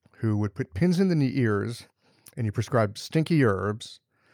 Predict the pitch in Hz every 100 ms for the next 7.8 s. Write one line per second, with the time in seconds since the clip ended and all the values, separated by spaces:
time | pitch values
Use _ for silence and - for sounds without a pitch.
0 | _ _ _ 113 120 120 123 143 139 139
1 | 123 127 113 117 113 - 107 - 98 98
2 | 110 107 113 101 101 - 95 - 98 98
3 | - - 113 - _ _ _ _ _ _
4 | _ 123 - 110 101 127 107 123 - 110
5 | 95 - - 104 87 95 - - - -
6 | 107 - - - 131 139 190 226 214 208
7 | 135 - 156 120 - - 98 -